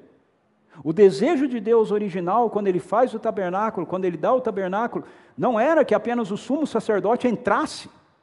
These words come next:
no Santo dos Santos. Era que todo o povo pudesse estar na presença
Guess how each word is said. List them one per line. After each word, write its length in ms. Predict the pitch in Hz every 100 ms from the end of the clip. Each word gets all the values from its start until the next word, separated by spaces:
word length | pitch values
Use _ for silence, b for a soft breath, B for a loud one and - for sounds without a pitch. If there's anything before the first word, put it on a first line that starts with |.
| _ _ _
no 120 | - 165
Santo 320 | - 170 165
dos 140 | 139
Santos. 420 | - 117 92 - _ b b b b
Era 160 | 160 208
que 140 | 226
todo 360 | - 254 339 370
o 40 |
povo 380 | - 220 339 277
pudesse 480 | 214 180 165 151 139
estar 240 | - 156
na 100 | 151
presença 600 | 147 147 131 135 - 95